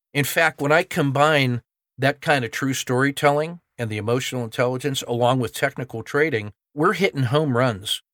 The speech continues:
with the intersection of those two skills. So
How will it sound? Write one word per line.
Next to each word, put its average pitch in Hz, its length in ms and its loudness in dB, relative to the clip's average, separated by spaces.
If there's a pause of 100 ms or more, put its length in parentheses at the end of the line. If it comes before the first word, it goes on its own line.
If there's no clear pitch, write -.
(200)
with 120 140 -8
the 123 180 -4
intersection 120 720 0
of 110 180 -4
those 117 260 0
two 110 200 -8
skills. - 420 -6
So 123 260 2